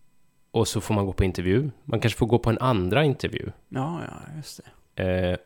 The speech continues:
Speaker 1: och sen så ringer de. Och man hör så här, det är nu jag ska få reda på det här. Vad har personen för röst?
Speaker 2: Ja, ja,
Speaker 1: Är det
Speaker 2: ja.
Speaker 1: ett ja eller ett nej?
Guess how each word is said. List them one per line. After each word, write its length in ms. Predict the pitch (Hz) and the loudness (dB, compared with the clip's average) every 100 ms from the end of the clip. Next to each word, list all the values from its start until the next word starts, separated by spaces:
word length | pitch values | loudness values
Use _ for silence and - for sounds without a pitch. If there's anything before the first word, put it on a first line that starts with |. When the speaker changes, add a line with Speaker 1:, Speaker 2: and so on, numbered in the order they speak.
| - | -6
Speaker 1:
och 180 | 127 | -6
sen 320 | - - 104 101 | -2 0 2 2
så 180 | - | 0
ringer 360 | 104 107 101 113 | 2 2 4 4
de. 220 | 135 165 - _ _ _ _ _ _ | 2 0 -6 _ _ _ _ _ _
Och 160 | 110 | 6
man 240 | 104 107 101 | 8 6 2
hör 340 | - 131 113 101 | -2 4 6 6
så 160 | - | 4
här, 160 | 90 85 - - | 4 2 -2 -2
det 160 | 117 | 6
är 40 | 135 | 8
nu 140 | 139 | 8
jag 100 | 110 | 6
ska 120 | - | 4
få 120 | 110 104 | -2 2
reda 220 | 90 85 | 2 0
på 100 | 82 | -2
det 60 | |
här. 220 | 87 92 104 _ _ _ _ _ _ _ | 0 0 -2 _ _ _ _ _ _ _
Vad 280 | 110 107 | 2 2
har 480 | 92 - 117 117 107 | 2 2 4 6 4
personen 540 | 90 - 98 92 90 90 | 2 -4 -2 -2 -2 0
för 120 | 92 | 2
röst? 460 | 98 - - - - | 0 -2 -10 -8 -2
Speaker 2:
Ja, 300 | 135 131 120 | 0 2 2
ja, 100 | 113 | 4
Speaker 1:
Är 120 | 113 | 6
det 60 | |
Speaker 2:
ja. 100 | 107 | 6
Speaker 1:
ett 180 | 107 - | 4 2
ja 300 | 110 113 107 | 6 8 8
eller 160 | 90 98 | 6 4
ett 80 | 95 | 2
nej? 360 | 92 82 90 | 0 0 -4